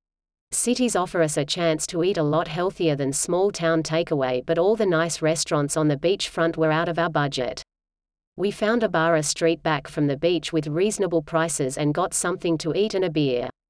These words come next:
We sat and talked about the amazing things we'd seen to date and how surreal it was to be sitting in a bar in Rio de Janeiro. The next morning we were up early and out to get supplies for breakfast,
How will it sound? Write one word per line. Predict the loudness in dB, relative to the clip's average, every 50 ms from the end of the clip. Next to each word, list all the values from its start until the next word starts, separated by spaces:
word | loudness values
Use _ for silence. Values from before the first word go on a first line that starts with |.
| _ _ _ _ _ _ _ _ _ _ _
We | -6 -4 -2
sat | -2 0 0 0 2 2
and | 2 0 0
talked | 0 0 0 0 0 -2 -2
about | 0 0 0 0 0
the | 0 0 2
amazing | 2 2 2 2 0 2 0 0 0
things | 0 0 0 2 0 0 0
we'd | 0 0 0 0 -2
seen | 0 0 2 0 2 0
to | -2 0
date | 0 0 0 0 0 0
and | 0 0 0
how | 0 0 -2
surreal | -2 -2 -2 0 2 4 4 4 2 0
it | 0 -2
was | -2 -2 -2 -2
to | -2 -2
be | -2 -2
sitting | -2 0 0 0 0 2 2 4
in | 4 2
a | 2
bar | 0 0 0 0 0 2 2
in | 2 2 2 2
Rio | 2 2 2 0 0
de | 0 2 2 2 2
Janeiro. | 0 0 0 0 2 2 0 0 0 0 0 -2 -4 -6 _ _ _ _ _ _ _ _ _ _ _ _ _ _
The | -4 0 2
next | 2 2 0 0 -2 -4 0
morning | 2 4 4 4 4 2 2 2 2
we | 2 2
were | 2 2 2
up | 2 0 0 0
early | 0 0 2 2 0 0
and | 0 0
out | 0 0 0 -2
to | -2 -2
get | 0 0 0 0
supplies | -2 -4 -4 -2 -2 0 2 2 0 0
for | -2 -4 -2
breakfast, | 0 0 -2 -2 -2 -4 -4 -4 -4 -4 -8 -8